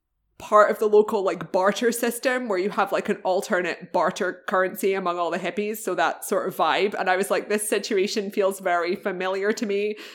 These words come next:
There's a point where she visits a feminist archive, and I was like, "I can imagine going to this feminist archive with my mother,"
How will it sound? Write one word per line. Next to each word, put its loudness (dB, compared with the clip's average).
There's 2
a -2
point 2
where 4
she -4
visits -2
a 0
feminist 0
archive, 2
and -4
I -2
was -4
like, 2
"I 0
can -2
imagine 0
going 2
to -8
this 0
feminist 2
archive 6
with 4
my 4
mother," 2